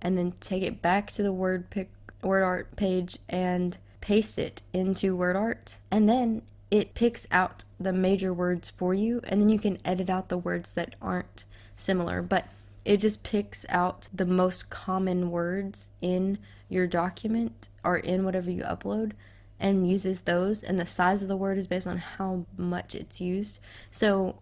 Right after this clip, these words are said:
if you use a wiki article on that topic, then it's gonna pretty well summarize what that word is about. I thought that was really cool, especially if you are into blogging or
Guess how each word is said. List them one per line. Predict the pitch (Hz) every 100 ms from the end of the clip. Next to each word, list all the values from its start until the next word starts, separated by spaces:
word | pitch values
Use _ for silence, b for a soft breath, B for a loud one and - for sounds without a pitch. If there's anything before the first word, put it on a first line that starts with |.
| -
if | 196 190
you | 190
use | 185 202 208
a |
wiki | 175 175 185 185 180 -
article | 175 226 233 185 180 180
on | 175 180 180 180 180 - - -
that | 170 -
topic, | - 247 196 - - B B B -
then | 180 185 180 175 -
it's | 180 -
gonna | 233 214 180 - -
pretty | - 233 220
well | 190
summarize | 185 240 254 214 180 170 170 175 - - - - - - -
what | 190 185 -
that | 175 170 - -
word | 180 185 190 185
is | - 180
about. | 180 185 - - B B -
I | 196
thought | - 196
that | 180 -
was | 180
really | 202 185 208
cool, | - 262 254 -
especially | 240 - 208 - 220
if | 208 208
you | 208
are | 196 -
into | 190 190 190 190 196 - - - - - - 202 185 185 175
blogging | - 190 196 196 208 202 202 -
or | 180 180 175 180